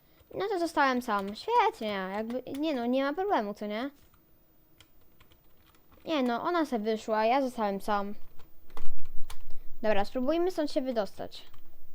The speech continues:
Przy-, przynajmniej, żeby uratować się drugie dziecko. E, okej, okej, tu, o tu, o tu, o tu trzeba iść, to tu. Mhm, to jest trudne. Ej, co jest? To jest trudne. Hmm,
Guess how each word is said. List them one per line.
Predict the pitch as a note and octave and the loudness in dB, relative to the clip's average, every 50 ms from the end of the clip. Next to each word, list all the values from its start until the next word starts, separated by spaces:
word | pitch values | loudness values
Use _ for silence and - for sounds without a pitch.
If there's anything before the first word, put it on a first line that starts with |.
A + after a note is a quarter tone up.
| - - - - - - - - - - | -8 -8 -8 -10 -10 -10 -10 -10 -10 -4
Przy-, | - - - A#3 - | -2 0 0 0 -2
przynajmniej, | - - C#4+ C#4+ D4 D4+ D4+ | -2 -4 -2 -2 0 0 2
żeby | D4+ C#4+ B3+ | 6 12 12
uratować | C4 C4+ C#4 C#4+ C#4+ D4 C#4+ D4 - | 12 12 12 12 12 12 12 10 8
się | C#4+ B3 | 4 2
drugie | B3 B3+ B3 C4 B3 | 2 4 2 0 0
dziecko. | A#3 G3+ - - - F3 E3+ - - - - - - - - - - - - - - - - - - - - - - _ - - - - - - - - - - _ _ _ - - - - _ _ - - - _ _ _ _ _ - - - | 0 0 -2 -4 -4 -4 -4 -6 -6 -6 -6 -8 -10 -12 -12 -14 -16 -20 -20 -20 -20 -20 -20 -20 -20 -20 -20 -20 -20 _ -20 -20 -20 -20 -20 -20 -20 -20 -20 -20 _ _ _ -20 -20 -20 -20 _ _ -20 -20 -20 _ _ _ _ _ -20 -16 -14
E, | A3+ A3 A3+ A3+ A3+ A3 - - - _ _ | -12 -10 -8 -10 -10 -12 -14 -20 -20 _ _
okej, | - - - A3+ A#3+ - - - _ | -20 -16 -12 -12 -12 -12 -14 -20 _
okej, | B3+ - - - - _ _ | -20 -18 -18 -18 -18 _ _
tu, | - - - - | -20 -20 -18 -16
o | C4 | -18
tu, | B3+ - B3 - | -14 -14 -14 -14
o | - C4 | -14 -14
tu, | B3+ B3+ - - | -14 -16 -16 -14
o | - C4+ | -16 -16
tu | - C4 B3 | -14 -14 -16
trzeba | B3 - - A#3+ A3+ A#3 G#3 G#3+ | -16 -14 -16 -14 -12 -10 -10 -10
iść, | G#3 G#3 - | -10 -12 -14
to | - - - | -16 -18 -18
tu. | - - D4 C#4 B3 G#3+ - _ _ _ _ - _ _ _ _ _ _ - - - _ _ | -14 -12 -10 -10 -10 -10 -12 _ _ _ _ -20 _ _ _ _ _ _ -20 -20 -20 _ _
Mhm, | A#3+ A#3+ B3 A3 G3+ G3 | -8 -6 -6 -6 -8 -12
to | - - B3 | -12 -14 -14
jest | B3 - | -10 -6
trudne. | F#4+ F#4+ F4 A3 F#3+ F3+ - - | -4 -4 -4 -4 -4 -6 -8 -6
Ej, | - G#3+ G#3 G#3 | -6 -4 -4 -4
co | - B3 A#3 G#3 | -6 -8 -6 -6
jest? | E3 F3 - - | -6 -8 -8 -10
To | G3+ | -14
jest | G3+ - - | -14 -12 -12
trudne. | C#4 C4 A3+ F#3 F#3 F#3 F#3+ G3 - _ _ _ - _ _ _ _ _ _ _ _ _ - _ _ _ _ _ _ _ _ _ _ _ _ _ _ _ _ _ - _ _ _ _ _ _ _ _ _ _ _ _ _ | -12 -10 -10 -10 -10 -12 -14 -16 -20 _ _ _ -20 _ _ _ _ _ _ _ _ _ -20 _ _ _ _ _ _ _ _ _ _ _ _ _ _ _ _ _ -20 _ _ _ _ _ _ _ _ _ _ _ _ _
Hmm, | - A#3 A3 G#3 G3+ F#3+ F#3+ F#3 F#3 F#3 G3 | -14 -10 -10 -8 -8 -8 -10 -10 -10 -12 -12